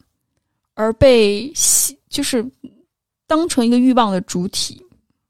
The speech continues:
其实都不是欲望的主体，其实是欲望的客体，就是被当成所，所渴求的，或者是被欲求的那个人，其实他更多的是自己自我幻想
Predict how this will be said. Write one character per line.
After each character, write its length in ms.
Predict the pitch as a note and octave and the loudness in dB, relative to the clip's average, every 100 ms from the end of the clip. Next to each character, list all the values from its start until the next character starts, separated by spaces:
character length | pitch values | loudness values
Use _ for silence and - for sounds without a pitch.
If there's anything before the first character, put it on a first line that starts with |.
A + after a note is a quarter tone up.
| _ | _
其 140 | - C4+ | -2 0
实 60 | |
都 100 | D4+ | 0
不 140 | D4 G#3 | 2 4
是 180 | C4 | 6
欲 140 | A3+ A3+ | 8 6
望 180 | G#3+ - | 4 0
的 60 | |
主 180 | - G#3 | -4 -4
体， 180 | - - D4+ - | -4 -8 -10 0
其 160 | A#3+ | 2
实 40 | B3+ | 4
是 80 | A#3+ | 6
欲 100 | A#3+ | 6
望 180 | A3+ G3+ | 6 2
的 80 | A3+ | 0
客 280 | - A#3+ | 0 0
体， 120 | F#3+ - | 0 -4
就 140 | C4 | -4
是 80 | C4+ | -2
被 160 | D4+ | -2
当 320 | C4+ C4 B3+ C4 | -2 0 2 2
成 240 | - - | 0 -4
所， 240 | - - - - - - _ _ _ _ | -4 -6 -8 -18 -20 -20 _ _ _ _
所 520 | - - G3+ F3+ - - _ _ _ _ _ _ _ _ _ _ _ _ _ | -14 -8 -4 -4 -4 -12 _ _ _ _ _ _ _ _ _ _ _ _ _
渴 280 | - - - F3+ | -14 -4 -2 -2
求 340 | - - - | -4 -4 -6
的， 180 | - - - _ _ | -8 -8 -12 _ _
或 160 | B3 | -10
者 100 | F#3+ | -6
是 260 | G3+ F#3+ E3+ _ _ _ _ | -6 -6 -8 _ _ _ _
被 340 | B3 G#3 - - _ _ - | -4 -2 -4 -12 _ _ -4
欲 160 | C#4+ A3 | -2 0
求 320 | - - - | -2 -2 -4
的 100 | - | -4
那 140 | G3 F#3 | -2 -4
个 80 | |
人， 240 | - G1+ - - _ | -8 -14 -20 -20 _
其 160 | - | -6
实 100 | B3 | -2
他 120 | C4 C4 | 0 0
更 220 | C4+ A#3 | 2 2
多 180 | A#3 A#3+ | 4 2
的 60 | |
是 160 | A#3 G#3+ | 0 -2
自 160 | G#3+ | -4
己 360 | G3+ - C2+ - _ _ _ _ _ _ _ _ _ _ _ _ - | -8 -10 -12 -16 _ _ _ _ _ _ _ _ _ _ _ _ -6
自 180 | - | 2
我 220 | C4+ F#3+ F3 | 4 6 2
幻 320 | - A#3+ G3+ | 2 2 2
想 260 | - - | -2 -8